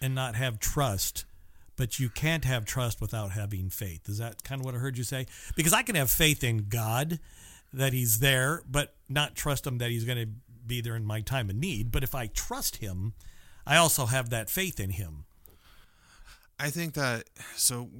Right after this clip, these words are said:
Speaker 2: where I'm coming from is there was a verse, and I don't remember where it was that I was reading that said, basically, and I've said it before, is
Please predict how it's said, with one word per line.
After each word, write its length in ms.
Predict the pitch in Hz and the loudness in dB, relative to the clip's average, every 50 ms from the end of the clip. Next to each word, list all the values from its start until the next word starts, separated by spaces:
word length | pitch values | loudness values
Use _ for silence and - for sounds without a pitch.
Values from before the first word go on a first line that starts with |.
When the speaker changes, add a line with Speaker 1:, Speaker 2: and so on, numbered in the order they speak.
| - - 110 | -16 -12 -6
Speaker 2:
where 140 | 123 139 143 | -2 0 0
I'm 100 | 139 127 120 | 0 0 -2
coming 260 | - 120 113 113 110 | -4 -4 -4 -4 -4
from 240 | - - 117 110 110 | -6 -6 -6 -4 -2
is 100 | 98 - | -2 -2
there 100 | 110 107 | -2 -2
was 100 | 107 - | -2 -4
a 40 | 104 | -6
verse, 360 | 98 104 113 120 113 - - | -6 -4 -2 -2 0 0 0
and 100 | 107 107 | 0 0
I 40 | 107 | -2
don't 140 | 110 113 - | -2 -4 -2
remember 240 | 113 110 110 110 110 | -2 -2 -2 0 -2
where 140 | 107 107 | -2 -4
it 40 | 104 | -4
was 320 | 104 107 104 101 104 104 - | -4 -4 -4 -2 -2 -2 -2
that 100 | 101 98 | -2 -4
I 80 | 98 | -4
was 140 | 101 101 - | -4 -4 -4
reading 280 | 104 104 101 101 104 101 | -4 -4 -4 -4 -4 -6
that 160 | 98 98 - | -6 -4 -4
said, 440 | - - 107 98 104 104 101 92 - - _ _ _ _ _ _ _ _ _ _ _ _ - | -2 -2 -2 -2 -4 -4 -6 -8 -12 -16 _ _ _ _ _ _ _ _ _ _ _ _ -8
basically, 720 | - 120 135 139 - 135 120 - - 117 110 107 104 - - - _ _ - - - - - - 104 98 82 82 | -6 -2 0 2 2 2 0 -2 -4 -4 -4 -4 -6 -8 -14 -20 _ _ -20 -20 -20 -20 -20 -16 -16 -14 -12 -10
and 100 | 98 120 | -8 -4
I've 80 | 117 - | 0 0
said 140 | - 147 | 0 0
it 60 | 135 113 | -2 -6
before, 260 | - - 113 110 104 | -8 -6 -4 -4 -2
is 320 | 101 98 101 104 - - | -2 -4 -2 0 0 -2